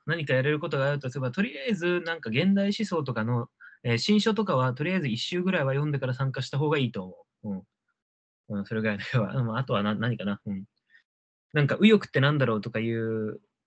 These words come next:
ぐらいは調べといた方がいいと思う。うん。あーと、あとは、なんだろう。なんか、だから俺せっかく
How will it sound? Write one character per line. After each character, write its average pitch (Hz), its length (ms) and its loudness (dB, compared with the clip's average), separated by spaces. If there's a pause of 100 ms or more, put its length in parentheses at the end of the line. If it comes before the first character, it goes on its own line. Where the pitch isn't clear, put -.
(280)
ぐ 160 100 4
ら 202 120 6
い 190 40 4
は 214 80 4
調 160 180 2
べ 131 120 4
と 113 100 0
い 104 60 -2
た 101 80 0
方 107 100 -2
が - 80 -2
い - 60 -4
い - 20 -10
と - 120 -8
思 92 180 -8 (480)
う。 104 60 -6
う - 20 -4
ん。 98 80 -10 (480)
あ 120 640 0
ー 123 100 -10
と、 147 320 4 (380)
あ 147 140 -2
と 123 200 0
は、 117 260 -2 (280)
な 127 100 -2
ん 117 60 -2
だ 107 80 -4
ろ 98 200 -8 (320)
う。 - 60 -6
な 160 60 0
ん - 20 0
か、 143 80 2
だ 151 80 2
か 143 80 2
ら 127 60 4
俺 175 120 4
せ 196 140 2
っ 190 60 -8
か 214 120 0
く 214 460 4